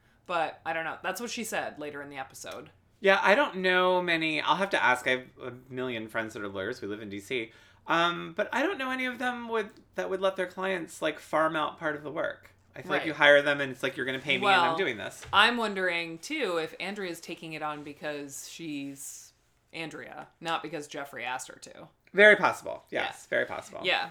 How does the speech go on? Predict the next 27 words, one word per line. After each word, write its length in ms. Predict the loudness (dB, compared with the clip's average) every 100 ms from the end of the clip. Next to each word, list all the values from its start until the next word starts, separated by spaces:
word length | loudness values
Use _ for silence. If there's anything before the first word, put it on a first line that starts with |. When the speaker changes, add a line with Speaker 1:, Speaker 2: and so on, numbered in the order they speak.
| -10
Speaker 1:
So 200 | -2 0
the 140 | 2 2
other 160 | 0
funny 220 | -2 -2
thing 160 | 0 -2
is 240 | -2 -2
she 220 | -2 0 2
has 220 | 0 0
a, 460 | 0 0 -2 -6 -12 _ -20 _ _ _ _
you 120 | -8 -2
know, 260 | -2 -2 -6
a 60 |
stressful 400 | -6 -2 -2 -2 -2
phone 180 | -2 0
call 240 | 0 0
with 160 | -6 -2
Jeff 320 | 0 0 0
as 160 | -4
she's 240 | -4 -4 -2
lying 260 | -2 -2
on 120 | -2 -4
her 120 | -4
bed 320 | -4 -4 -6 -8
under 260 | -6 -8
her 160 | -6 -8
super 600 | -8 -8 -6 -4 -4 -6 _
radiant 640 | -6 -4 -2 -4 -4 -8